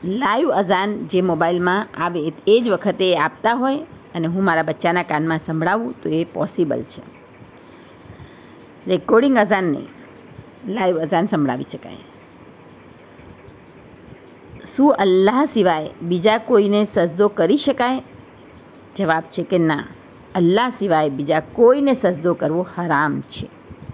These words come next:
નેક્સ્ટ સવાલ છે કે સજદામાં અને રૂકુમાં સલવાત પડવી વાજિબ છે? જવાબ, સજદામાં અને રૂકુમાં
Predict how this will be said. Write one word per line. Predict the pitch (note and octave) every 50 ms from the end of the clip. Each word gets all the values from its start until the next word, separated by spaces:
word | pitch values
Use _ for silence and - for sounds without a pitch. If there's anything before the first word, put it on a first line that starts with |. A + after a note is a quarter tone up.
| - - - - - - - - - - - - - - - - - - -
નેક્સ્ટ | G3+ G#3 A#3 C#4 D#4 - - -
સવાલ | G#3+ F#3 F3+ E3+ E3+
છે | E3 - F3 D3+ D3 C3 - - - - - - - - -
કે | A3+ C#4+ G3 F#3+ - - - - - - - - -
સજદામાં | F3 F#3+ F3+ D#3 D#3+ F#3+ A3+ A#3+ B3+ B3+ B3+ B3 B3+ B3+ B3 -
અને | F#3+ F3+ F3 F3
રૂકુમાં | E3+ D#3+ - - G#3+ F#3+ E3+ D3 - - - - - - - - - - - - - - - -
સલવાત | F#3 F3+ F#3 G3 G3+ A#3 B3+ C4 A3+ -
પડવી | A3+ G3 F#3+ F#3+ G3 G#3 A3 A3 - - D#3+
વાજિબ | F3+ E3 - D#3+ D3+ - B3+ C#4 G#3+
છે? | - - - C4+ C4 C4 B3+ A#3 - - - - - - - - - - - - - - - - - - A3+ F#3+ D#3+ C#3+ -
જવાબ, | G3 D#3+ D3+ D#3+ D3 B2+ A2 - - - - - - - - - - - - - - - - - - - - - - - - - - - - - - - - - - - - - - - - - - - - - - - - - - - - - - - - - - - - - - - - - - - -
સજદામાં | G3 F#3 F#3 D#3 D#3+ G#3+ A#3 A#3+ A#3+ B3 B3+ C4 C4+ - -
અને | F#3 F3 E3+ E3
રૂકુમાં | E3+ E3 - - G#3 F#3 E3+ D3+ D#3 D3+